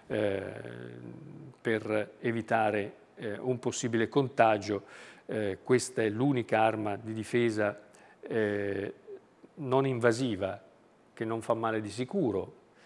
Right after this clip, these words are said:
eh, che non ha controindicazioni, eh, distanziamento, mascherina e igiene.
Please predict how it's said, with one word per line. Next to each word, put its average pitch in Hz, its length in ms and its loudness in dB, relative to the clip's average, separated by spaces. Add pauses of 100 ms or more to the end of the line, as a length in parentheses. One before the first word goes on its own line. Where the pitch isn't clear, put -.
(360)
eh, 110 240 0
che - 100 -6
non 117 160 -2
ha 127 140 6
controindicazioni, 123 1300 4 (540)
eh, 107 600 -2 (200)
distanziamento, 147 1300 -4
mascherina 113 720 0 (520)
e 156 140 6
igiene. 98 440 0